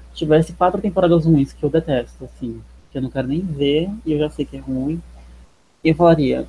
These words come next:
"Pode assistir Game Changer, é legal." Comparada a essa, sabe? Porque tem várias coisas que são incríveis, com-, porque tem, tipo, como posso falar? Ahn,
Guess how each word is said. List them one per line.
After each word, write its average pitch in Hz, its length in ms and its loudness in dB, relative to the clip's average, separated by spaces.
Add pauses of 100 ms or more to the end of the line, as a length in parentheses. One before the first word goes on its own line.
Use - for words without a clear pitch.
(1300)
"Pode 202 200 0
assistir 214 280 -6
Game 180 280 0
Changer, 135 480 0
é 143 60 -4
legal." 143 340 -2 (760)
Comparada 139 420 4
a 123 40 6
essa, 113 300 2
sabe? 120 500 -2 (800)
Porque 147 200 -6
tem 160 140 0
várias 175 240 2
coisas 180 240 -2
que 180 60 -16
são 180 120 -2
incríveis, 180 600 0
com-, - 180 -2 (200)
porque 151 340 0 (540)
tem, 175 120 2
tipo, 202 840 0 (1160)
como 147 180 -6
posso - 180 -16
falar? 135 340 -8 (1040)
Ahn, 127 840 -4